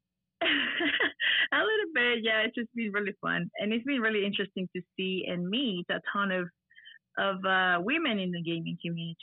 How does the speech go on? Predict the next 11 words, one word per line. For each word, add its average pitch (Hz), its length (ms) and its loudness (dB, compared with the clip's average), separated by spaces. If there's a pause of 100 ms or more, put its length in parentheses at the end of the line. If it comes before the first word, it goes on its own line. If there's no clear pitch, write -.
you 165 180 -4
know, 165 240 -2
war 196 180 0
gamers 175 460 -2 (100)
and, 170 200 -4
and 170 200 -4
paint, 175 240 -4
like, 180 120 -4 (200)
painters 185 460 -2
mainly. 175 480 -4 (720)
Uh, 185 640 0